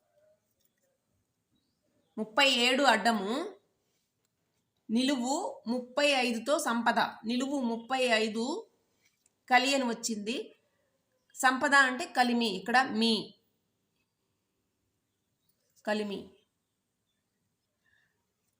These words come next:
అడ్డము, నిలువు అన్ని ప్రశ్నలు అయిపోయినవి ఫ్రెండ్స్. ఈ,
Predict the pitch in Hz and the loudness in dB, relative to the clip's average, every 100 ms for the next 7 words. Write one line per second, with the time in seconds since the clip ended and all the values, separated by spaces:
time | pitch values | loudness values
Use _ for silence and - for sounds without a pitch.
0 | _ _ _ _ 214 226 269 285 330 285 | _ _ _ _ 0 2 2 0 -2 -2
1 | 247 240 294 370 - _ - 220 262 302 | -2 -2 -4 -6 -10 _ -4 -4 -2 -4
2 | - 240 233 240 233 208 226 226 233 220 | -4 -4 -4 -6 -4 -2 -2 -2 -4 -4
3 | 214 214 - 330 359 - - _ _ - | -8 -10 -10 -8 -8 -8 -16 _ _ -12
4 | 226 247 247 247 | -8 -6 -8 -10